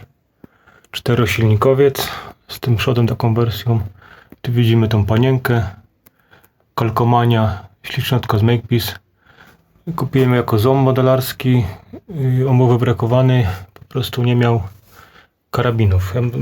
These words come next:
dorobiłem karabiny. Ten karabin tutaj z przodu dorobiłem. Ten karabin tu z boku też dorobiłem.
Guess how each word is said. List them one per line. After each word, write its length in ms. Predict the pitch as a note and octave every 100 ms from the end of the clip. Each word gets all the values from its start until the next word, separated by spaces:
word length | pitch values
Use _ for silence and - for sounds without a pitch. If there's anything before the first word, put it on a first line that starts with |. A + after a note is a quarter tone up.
| B2
dorobiłem 480 | A#2+ B2 A#2+ B2 A#2
karabiny. 420 | G#2+ A2 G#2+ F#2 F#2 F#2 - - _
Ten 140 | - A#2+
karabin 340 | A#2+ A#2 G#2+
tutaj 220 | G#2 G#2+
z 40 | G2+
przodu 280 | - G#2+ G#2+
dorobiłem. 560 | G#2+ A2+ A2+ B2+ D3 D3 - - _ _ _ _ _ _ _ _ _ _ _ _ _ _ _ _ _ _ _ _ _ _ _ _ - - _ _ _ - - - - -
Ten 140 | A#2+ A2
karabin 380 | B2 A#2 A2+ G#2+
tu 100 | A2+
z 40 |
boku 240 | G2 G2
też 200 | - A#2+
dorobiłem. 560 | A#2+ A#2+ A#2+ B2+ C#3 D3+